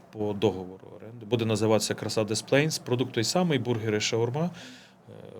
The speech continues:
працюємо ще там над удосконаленням молочних коктейлів. Ну, ясно, якщо вдасться взяти ліцензію, одразу алкогольне буде пиво українське,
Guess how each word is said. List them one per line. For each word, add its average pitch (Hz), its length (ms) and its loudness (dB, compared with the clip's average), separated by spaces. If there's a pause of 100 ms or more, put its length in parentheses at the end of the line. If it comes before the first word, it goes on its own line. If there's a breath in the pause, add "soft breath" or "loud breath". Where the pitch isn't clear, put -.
(100)
працюємо 123 300 2
ще 113 160 0
там 107 300 0
над 110 200 2
удосконаленням 107 640 0
молочних 104 420 0
коктейлів. 131 580 2
Ну, 113 120 0
ясно, 101 300 -2 (500)
якщо 104 220 -6
вдасться 110 300 4
взяти 104 260 0
ліцензію, 98 540 -2 (220)
одразу 95 420 6 (340)
алкогольне 95 480 -4
буде 95 260 -10
пиво 190 280 8
українське, 127 640 -2